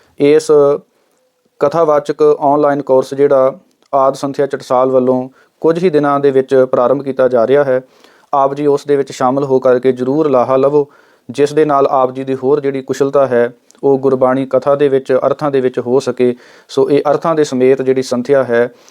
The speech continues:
ਬੜੀ ਤਹਿ ਦਿਲੀ ਦੇ ਨਾਲ, ਜ਼ਿੰਮੇਵਾਰੀ ਦੇ ਨਾਲ ਕਰ-, ਕਰੀ ਕਰਵਾਈ ਜਾਵੇਗੀ। ਸੋ ਆਪ ਜੀ ਜਿਹੜੇ ਗੁਣਗ੍ਰਾਹੀ ਗੁਰਸਿੱਖ ਹੋ, ਆਪ ਜੀ ਜ਼ਰੂਰ ਸੰਪਰਕ ਕਰਕੇ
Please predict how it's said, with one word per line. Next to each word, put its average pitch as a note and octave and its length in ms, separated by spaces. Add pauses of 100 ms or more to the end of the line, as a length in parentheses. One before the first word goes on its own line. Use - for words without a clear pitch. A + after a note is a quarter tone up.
(140)
ਬੜੀ C3+ 480 (280)
ਤਹਿ D3+ 180
ਦਿਲੀ C#3+ 220
ਦੇ C#3+ 140
ਨਾਲ, B2+ 220
ਜ਼ਿੰਮੇਵਾਰੀ C3 460
ਦੇ B2+ 120
ਨਾਲ A#2+ 200
ਕਰ-, B2 200
ਕਰੀ B2+ 260
ਕਰਵਾਈ A#2+ 320
ਜਾਵੇਗੀ। C#3+ 400 (320)
ਸੋ C3 220
ਆਪ C#3 200
ਜੀ C#3 120
ਜਿਹੜੇ C3+ 220
ਗੁਣਗ੍ਰਾਹੀ C#3 520
ਗੁਰਸਿੱਖ C3 380
ਹੋ, C3 300 (240)
ਆਪ B2+ 200
ਜੀ B2+ 120
ਜ਼ਰੂਰ B2+ 300
ਸੰਪਰਕ C3+ 400
ਕਰਕੇ B2 420